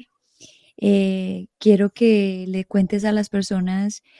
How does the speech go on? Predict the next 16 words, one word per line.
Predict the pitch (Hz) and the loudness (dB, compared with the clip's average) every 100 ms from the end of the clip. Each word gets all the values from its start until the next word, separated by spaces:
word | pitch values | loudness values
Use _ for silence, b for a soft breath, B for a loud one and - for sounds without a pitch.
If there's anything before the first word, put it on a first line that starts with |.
| b - | b 0
dónde | 202 214 | 2 4
te | 208 | 0
pueden | - 185 185 | 0 0 0
encontrar, | 202 - 170 196 220 247 254 | 0 -2 -4 0 2 2 0
si | 214 | -2
tienes | 190 180 180 196 | -2 -2 -2 -2
algún | 175 175 175 | -4 -4 -2
álbum | 190 202 202 202 208 214 214 | 2 2 2 0 0 0 -2
que | - | -6
está | 190 180 | -6 -6
afuera, | 170 - 202 208 214 220 | -6 -2 0 2 2 0
dónde | 196 185 190 | 0 0 0
lo | |
pueden | - 175 175 | 0 -4 -4
comprar | 190 175 180 180 196 214 220 - | -4 -4 -2 0 2 0 -4 -2
y | 196 185 180 | 2 2 0